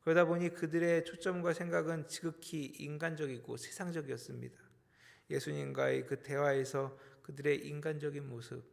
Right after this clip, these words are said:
그 세상적인 초점을 볼 수가 있는데 세례 요한에 대한 질문에서도 그들은 분명 세례 요한의 권위가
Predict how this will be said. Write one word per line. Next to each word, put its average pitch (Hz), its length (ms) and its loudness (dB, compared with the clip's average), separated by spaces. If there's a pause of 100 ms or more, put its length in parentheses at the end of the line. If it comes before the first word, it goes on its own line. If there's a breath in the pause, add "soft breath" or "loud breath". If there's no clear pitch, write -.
(200 loud breath)
그 - 100 -10
세상적인 151 840 -4
초점을 160 600 -4
볼 131 160 -4
수가 - 220 -2
있는데 120 480 -4 (760 loud breath)
세례 202 480 6
요한에 151 340 2
대한 123 280 -2
질문에서도 131 960 -6 (220 loud breath)
그들은 143 360 2
분명 147 420 -2
세례 180 340 0
요한의 151 480 -2
권위가 123 720 -2